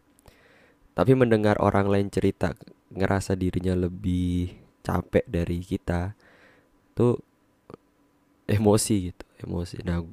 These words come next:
gua tuh ada di posisi seperti itu. Gua nggak pernah cerita gua kerja s-, capek apa atau kerja, eh, dari jam berapa sampai jam berapa,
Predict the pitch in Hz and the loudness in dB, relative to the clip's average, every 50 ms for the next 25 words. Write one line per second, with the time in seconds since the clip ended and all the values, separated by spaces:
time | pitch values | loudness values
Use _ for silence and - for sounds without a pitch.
0 | - _ - 113 95 95 95 - 143 151 143 127 113 107 95 - 90 92 - 92 | -20 _ -6 0 4 4 4 6 6 6 8 8 6 6 4 2 0 -4 -4 -4
1 | - - 117 110 - - - - 104 110 - _ - 98 - - _ _ - - | -4 -4 -4 -4 -6 -8 -2 0 0 0 0 _ -8 -8 -8 -10 _ _ -20 -20
2 | - - - - _ _ _ - 110 139 165 151 - - 117 113 110 - 107 101 | -20 -20 -20 -20 _ _ _ 4 4 6 6 6 4 4 2 2 2 4 2 2
3 | 95 - - 104 101 - - _ _ _ _ _ - _ - 98 90 98 95 95 | 2 4 4 4 4 2 -2 _ _ _ _ _ -20 _ -14 0 4 4 4 4
4 | - _ _ _ - - 92 82 85 95 101 113 - - - _ _ _ _ _ | 2 _ _ _ -4 -4 -4 -6 -4 -2 0 0 0 -2 -6 _ _ _ _ _
5 | _ _ _ - - - _ - _ _ - 87 90 - - - - - 90 90 | _ _ _ -20 -20 -20 _ -20 _ _ 0 0 2 2 0 -2 0 -2 -4 -6
6 | - _ - 98 95 104 113 120 135 139 - _ _ _ _ _ _ _ _ _ | -8 _ 2 4 4 6 4 2 0 -4 -10 _ _ _ _ _ _ _ _ _
7 | _ _ _ _ _ _ _ _ _ _ _ _ _ _ _ _ _ _ - _ | _ _ _ _ _ _ _ _ _ _ _ _ _ _ _ _ _ _ -20 _
8 | - 82 - 92 95 - - 95 92 85 104 98 98 90 - - _ _ _ _ | -8 -2 0 0 2 2 2 0 2 4 6 6 6 4 2 -2 _ _ _ _
9 | _ _ _ _ _ _ _ _ _ _ _ _ _ _ _ _ _ _ _ _ | _ _ _ _ _ _ _ _ _ _ _ _ _ _ _ _ _ _ _ _
10 | _ _ _ - 92 92 92 90 90 87 87 92 92 92 92 92 92 92 92 90 | _ _ _ 0 2 4 4 4 2 2 2 2 2 2 2 2 2 2 2 2
11 | 87 95 92 90 - 92 92 92 98 90 87 90 90 90 90 87 - - | 2 2 2 4 4 4 4 4 2 2 0 0 -2 -2 -2 -4 0 0